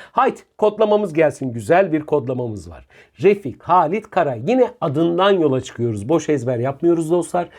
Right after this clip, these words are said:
Refik Hali Kara, Hali Kara. Refik haline bakmadan kara mizah yapar. Zaten öyle değil mi?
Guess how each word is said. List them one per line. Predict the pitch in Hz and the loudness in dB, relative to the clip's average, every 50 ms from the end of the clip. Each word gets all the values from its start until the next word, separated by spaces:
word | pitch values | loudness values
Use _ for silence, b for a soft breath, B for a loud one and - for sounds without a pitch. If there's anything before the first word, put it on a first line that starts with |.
| B B B | B B B
Refik | 110 139 170 170 - - 113 - - - | -2 0 0 0 -2 -4 -8 -8 -10 -18
Hali | _ - - 127 135 131 127 120 117 147 190 208 208 - _ - | _ -6 -2 0 0 0 0 -2 -2 -2 -2 -2 -4 -8 _ -10
Kara, | - - 127 110 98 90 - _ _ _ | -6 -6 -4 -4 -6 -10 -12 _ _ _
Hali | - 123 123 120 107 104 131 170 185 | -8 -6 -4 -4 -4 -4 -4 -4 -6
Kara. | - - - 135 95 - - B B B B B 135 | -6 -6 -6 -6 -6 -6 -10 B B B B B 0
Refik | 175 240 233 - 208 208 - b b b | 0 0 2 0 -6 -6 -8 b b b
haline | - - 160 170 202 214 214 202 160 147 131 131 | -4 0 2 2 4 2 2 0 -2 -2 -2 0
bakmadan | 202 208 208 - 196 185 208 226 220 214 - | -2 -2 -2 -4 -6 -6 -4 -6 -6 -8 -12
kara | - - - 147 160 196 202 | -12 -10 -8 -4 -2 -2 0
mizah | 190 175 151 131 104 - 113 87 87 87 | 0 0 0 -2 -2 -4 -6 -8 -8 -10
yapar. | 80 - - - - | -14 -14 -16 -14 -6
Zaten | 95 143 170 165 - 165 139 120 123 123 | -2 0 0 0 0 -4 -6 -6 -6 -4
öyle | 135 139 131 127 107 | -4 -2 -2 -4 -4
değil | - 233 269 208 | -4 -4 -4 -4
mi? | 120 101 107 - | -8 -10 -14 -18